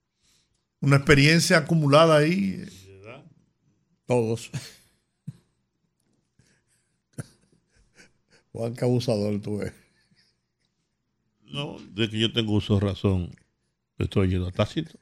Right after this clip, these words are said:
Speaker 2: Hace rato, pero no te
Speaker 1: No,
Speaker 2: digo.
Speaker 1: y un, un luchador, eh, político, un político
Speaker 2: Él era
Speaker 1: de
Speaker 2: de, de tu mismo pa-,
Speaker 3: No,
Speaker 2: grupo de
Speaker 3: no,
Speaker 2: izquierda, ¿no?
Speaker 3: no.
Speaker 2: ¿Él era qué? ¿Él era M P D?
Speaker 3: No, él fue de lo que fundó la izquierda, eh, en
Speaker 2: Pero
Speaker 3: siglo,
Speaker 2: no.
Speaker 3: en siglo antepasado.
Speaker 2: Sí, pero, pero lo que te quiero decir,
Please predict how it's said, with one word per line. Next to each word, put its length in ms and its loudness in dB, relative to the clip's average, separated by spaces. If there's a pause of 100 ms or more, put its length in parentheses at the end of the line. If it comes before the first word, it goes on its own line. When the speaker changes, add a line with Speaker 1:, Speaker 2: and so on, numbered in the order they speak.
(380)
Speaker 2:
Hace 260 -12
rato, 360 -6
pero 160 -4
no 100 -4
te 80 -2
Speaker 1:
No, 100 0
Speaker 2:
digo. 160 2
Speaker 1:
y 40 0
un, 500 -2
un 160 -2
luchador, 720 2
eh, 140 -4 (1040)
político, 540 0
un 100 -2
político 420 -2
Speaker 2:
Él 120 4
era 160 4
Speaker 1:
de 160 0
Speaker 2:
de, 60 -4
de 80 2
tu 140 0
mismo 800 0 (120)
pa-, 180 -2
Speaker 3:
No, 420 4
Speaker 2:
grupo 200 2
de 80 2
Speaker 3:
no, 40 -2
Speaker 2:
izquierda, 340 -2
¿no? 100 -6
Speaker 3:
no. 260 -14 (240)
Speaker 2:
¿Él 160 0
era 180 0
qué? 180 0
¿Él 120 -2
era 200 0
M 160 -2
P 140 -2
D? 140 0
Speaker 3:
No, 140 -4
él 120 -6
fue 120 -4
de 60 -2
lo 80 -8
que 80 -14
fundó 260 -14
la 80 -10
izquierda, 560 -8
eh, 480 -20
en 140 -20 (120)
Speaker 2:
Pero 140 0
Speaker 3:
siglo, 140 0
Speaker 2:
no. 180 -2
Speaker 3:
en 60 -14
siglo 180 -12
antepasado. 540 -12 (480)
Speaker 2:
Sí, 160 -4
pero, 240 -2
pero 120 0
lo 60 0
que 80 -2
te 80 -4
quiero 140 2
decir, 200 0